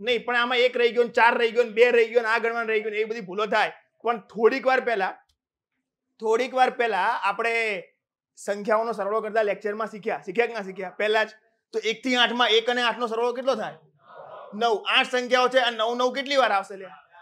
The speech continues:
ચાર વાર. તો ડાયરેક્ટ આટલાનો સરવાળો કેટલો હોય, લ્યા? છત્રીસ. અને આનો છત્રીસ હોય તો આનો પણ કેટલો હોય? છત્રીસ ને છત્રીસ કેટલા થાય? બોતેર ને નવ. એક્યાસી.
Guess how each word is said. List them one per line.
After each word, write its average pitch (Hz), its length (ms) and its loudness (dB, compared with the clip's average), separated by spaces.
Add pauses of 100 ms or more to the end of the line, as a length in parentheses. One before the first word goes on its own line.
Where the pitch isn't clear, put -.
(320)
ચાર 302 280 8
વાર. 208 180 2
તો 208 80 -2
ડાયરેક્ટ 226 440 10
આટલાનો 254 300 4
સરવાળો 247 280 2
કેટલો 262 240 0
હોય, 202 120 2
લ્યા? 196 260 -6 (520)
છત્રીસ. - 260 -6
અને 233 160 -8
આનો 220 260 4
છત્રીસ 269 320 2
હોય 285 120 8
તો 285 80 2
આનો 277 180 4
પણ 294 180 4
કેટલો 277 260 6
હોય? 190 200 -2 (760)
છત્રીસ 269 320 2
ને 269 60 10
છત્રીસ 285 160 -2
કેટલા 285 240 4
થાય? 170 320 -4 (800)
બોતેર 214 380 2
ને 240 120 -4
નવ. 233 320 -4 (1000)
એક્યાસી. 147 500 -20